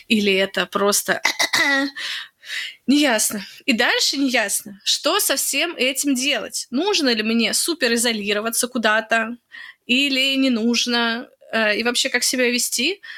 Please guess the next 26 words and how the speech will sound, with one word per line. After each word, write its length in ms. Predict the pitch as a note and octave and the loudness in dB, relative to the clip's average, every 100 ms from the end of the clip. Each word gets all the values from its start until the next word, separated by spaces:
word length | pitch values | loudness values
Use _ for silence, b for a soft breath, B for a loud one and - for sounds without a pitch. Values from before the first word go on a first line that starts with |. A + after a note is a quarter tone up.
| B | B
Если 400 | - A#3 D4+ D4 | 0 2 2 0
бы 100 | B3 | 2
у 60 | B3 | 2
нас 180 | B3 | 2
<laughs> 20 | - | 2
была 120 | B3+ - | 0 0
большая 540 | C4 A3+ B3 - B3+ A3+ | -4 -2 0 2 0 -2
квартира 500 | A3 A3+ - A#3+ G#3 | -2 -2 0 0 0
или 300 | - B3 G#3 | 0 0 0
дворец, 640 | G3 C4+ D4 F#3+ - - - B B B - | 0 0 2 0 -2 -4 -6 B B B 0
то 60 | B3 | 4
мы 120 | C#4+ | 4
бы 120 | C4 | 2
просто 420 | B3 C4+ C4 - | 2 2 2 0
разошлись 500 | A#3 A#3+ B3+ - C4 | 0 2 0 0 -2
по 140 | - B3+ | 0 0
разным 360 | C4+ C#4+ B3 A#3 | 0 0 -2 0
крыльям 420 | C4 C4+ A#3+ A3+ | 0 2 2 0
этого 280 | A3+ G#3 G3 | 0 -2 -2
дворца, 640 | A#3 D#4+ - - G3 F#3+ D#4 B B B | 0 0 0 0 0 -2 -8 B B B
но 120 | - B3 | 0 4
мы 140 | D4 | 4
живём 400 | D#4+ B3+ A3+ G#3+ | 2 0 0 0
в 80 | G#3+ | 0
однокомнатной 760 | B3+ C#4 C#4+ C#4 A#3+ G3+ A#3 | 0 0 2 2 2 2 0
студии, 680 | B3 - B3+ A3 G3 B3+ F#4 | 0 0 0 0 0 0 -2